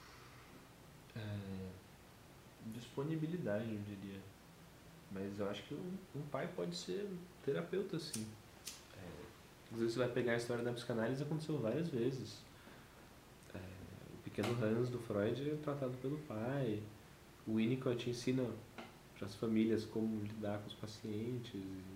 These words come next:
as famílias fazem algo de terapêutico. É,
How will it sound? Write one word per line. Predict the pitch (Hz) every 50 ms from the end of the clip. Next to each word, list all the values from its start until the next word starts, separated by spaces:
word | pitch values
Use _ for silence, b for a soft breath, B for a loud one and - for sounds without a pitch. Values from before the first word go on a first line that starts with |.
| 104 107 -
as | -
famílias | - 110 107 101 101 104 107 - - - - - - - -
fazem | - 120 110 113 117 127 127 113
algo | 101 101 104 107 101
de | 104 107
terapêutico. | - - 104 104 107 107 - - 101 104 110 110 - - - - 98 95 - - - B B B B B B B B B B B - - - -
É, | -